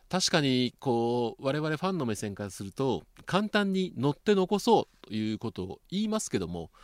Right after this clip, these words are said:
例えば前回ご紹介した百円稼ぐのに二万五千円かかる路線っていうのは、もう毎日ほぼ満員にならないと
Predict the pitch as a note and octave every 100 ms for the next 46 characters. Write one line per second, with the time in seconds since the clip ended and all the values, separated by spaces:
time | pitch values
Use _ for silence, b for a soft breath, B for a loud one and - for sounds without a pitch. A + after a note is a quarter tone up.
0 | B B B B B D4 E3+ A2 D3 B2+
1 | F#2+ E2+ - F2+ A#2 G#2+ G2 G2+ - D#3+
2 | - _ - - A#3 A#3+ A#3+ G#3+ - G#3
3 | E3 G2 F2 - A#2+ G3+ D4+ C#3 B2+ E3
4 | D#3+ D#3+ D3 E2+ - _ - A2 - G2+
5 | F2 - C#3 G2+ F#2 - B B B B
6 | B B B _ _ F3+ F3 F3 C#4+ D#4+
7 | D4+ - - D#4+ D#4+ E3+ F3+ G3+ G3+ G3
8 | G3+ F3+ A2+ F#2+ D#2